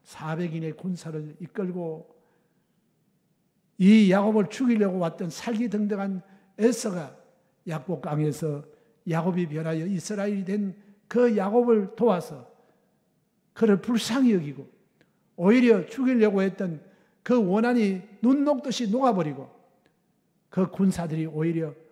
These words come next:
고향길까지 그를 호위해주는 호위 군사가 되게 해 주신 것입니다. 이와 같은 인간관계 속에서도 잘못된 것 하나님이 도와주셔서 그 관계가 좋은 관계로 변화되는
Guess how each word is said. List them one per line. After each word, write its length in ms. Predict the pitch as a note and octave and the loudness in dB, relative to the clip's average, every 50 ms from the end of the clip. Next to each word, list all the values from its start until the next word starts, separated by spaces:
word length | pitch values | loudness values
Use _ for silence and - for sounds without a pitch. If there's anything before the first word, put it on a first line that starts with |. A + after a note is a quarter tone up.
| _ - | _ -8
고향길까지 960 | - D#3+ E3 D#3+ D#3 D#3 D#3 D#3+ C#3 D3 - F3+ D#3+ C#3 D3+ D3+ D3 C#3+ C#3+ - _ _ _ _ _ | -6 -4 -2 -2 -2 -4 -6 -8 -10 -10 -10 -10 -10 -8 -8 -10 -10 -10 -14 -18 _ _ _ _ _
그를 240 | - - D#3 D3+ D3 | -8 -4 -2 -2 -4
호위해주는 640 | C#3+ - - F3 F3 F3 F#3 F#3 F3 D#3 F3+ E3+ E3 | -4 -6 -8 -6 -4 -2 -2 -2 -4 -6 -8 -12 -12
호위 380 | D#3 - - - G#3 G#3 A3+ | -14 -12 -6 -4 -2 0 0
군사가 460 | A#3 A3 A#3+ B3+ C4+ - G#3+ G#3 A3 E3+ | 0 -2 -2 -4 -2 -4 -4 -6 -4 -4
되게 240 | F#3 F#3 E3+ D3+ | -4 -4 -4 -4
해 160 | C#3+ D3 C3+ B2 | -6 -8 -8 -10
주신 320 | - - B2 - D3+ C3+ | -12 -12 -10 -10 -8 -10
것입니다. 420 | A2 - - - G#2 G2+ - _ _ _ _ _ _ _ _ _ _ _ _ _ _ _ _ | -10 -14 -16 -18 -20 -20 -20 _ _ _ _ _ _ _ _ _ _ _ _ _ _ _ _
이와 200 | G3 F3+ F#3+ G3+ | 0 2 4 4
같은 280 | F#3+ F#3 F#3+ G#3 G#3+ G#3 | 4 2 2 0 -2 -2
인간관계 720 | F3+ F3+ G3 G3 G3 G3+ G3 F3+ D3+ F#3 G#3 G3+ G3+ G3 | 0 0 0 0 0 -2 -2 -4 -4 -4 -2 -2 0 -2
속에서도 720 | F3+ - G3+ F#3 F3+ F#3 F3+ - - G#3 F#3 F3+ F#3 - _ _ _ _ | -2 -4 -4 -4 -4 -4 -4 -6 -8 -10 -10 -10 -10 -14 _ _ _ _
잘못된 560 | - - D3 E3 D#3+ E3+ E3+ - - F3 F3 | -10 -6 -2 0 0 0 0 -2 -2 -2 0
것 160 | F3 F#3+ F3+ D#3+ - - - _ _ _ | 0 0 -2 -2 -6 -12 -20 _ _ _
하나님이 520 | - - - A3+ A3 F#3+ F#3 F3 F3 F3 E3 | -14 -4 0 2 4 4 4 2 2 0 -2
도와주셔서 800 | - F#3 G3 F3 E3 F3 F#3 D#3+ - F3+ D#3+ - F3+ F3 E3 E3+ - _ _ _ _ _ | -4 -4 -4 -4 -4 -6 -10 -12 -12 -12 -12 -12 -12 -12 -12 -14 -16 _ _ _ _ _
그 160 | - - F#3+ F3+ | -8 -6 -6 -6
관계가 480 | - - F#3 G3 F3+ F3 F#3 F3 F3 | -6 -6 -6 -6 -4 -4 -6 -6 -8
좋은 420 | E3+ - C#3+ D3+ D#3+ G3 A#3 A#3 A3 | -10 -10 -8 -4 -2 0 0 0 -2
관계로 420 | G3 G3 A3+ A3 A3 G3+ G3+ F#3 | -2 -4 -6 -4 -4 -6 -6 -6
변화되는 580 | - F3+ G3 G3 G3+ G3+ F3+ F#3+ F#3+ F#3 F3+ | -6 -6 -4 -4 -4 -4 -6 -6 -6 -8 -10